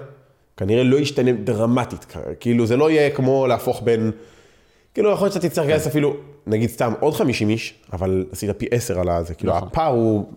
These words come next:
Speaker 1: משמעותי,
Speaker 2: נכון.
Speaker 1: כאילו, היחס של עובד אל מול, אה, תוצר.
Speaker 2: כן.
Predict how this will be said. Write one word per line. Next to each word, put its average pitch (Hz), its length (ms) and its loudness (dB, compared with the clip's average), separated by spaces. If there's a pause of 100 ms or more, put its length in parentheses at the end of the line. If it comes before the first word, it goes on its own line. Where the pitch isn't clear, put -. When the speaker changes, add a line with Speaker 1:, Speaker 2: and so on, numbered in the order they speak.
Speaker 1:
משמעותי, 95 560 -2
Speaker 2:
נכון. 87 120 -6
Speaker 1:
כאילו, 107 160 2
היחס 117 680 -2
של 90 300 -6
עובד 104 360 2
אל 92 120 0
מול, 101 280 0
אה, 92 160 2 (100)
תוצר. 82 320 -4 (220)
Speaker 2:
כן. 95 120 -12